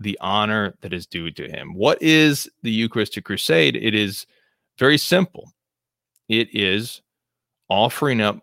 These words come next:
one hour of adoration every month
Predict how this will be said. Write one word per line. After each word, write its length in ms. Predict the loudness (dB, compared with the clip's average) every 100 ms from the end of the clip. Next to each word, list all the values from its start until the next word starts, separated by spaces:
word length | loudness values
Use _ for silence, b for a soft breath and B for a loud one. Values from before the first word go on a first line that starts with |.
| _
one 460 | -8 0 2 2 0
hour 500 | 2 2 2 0 -2 -4
of 100 | -2
adoration 840 | 0 2 2 0 -2 -6 -6 -10 _ -2
every 260 | 0 2 0
month 420 | 0 -2 -8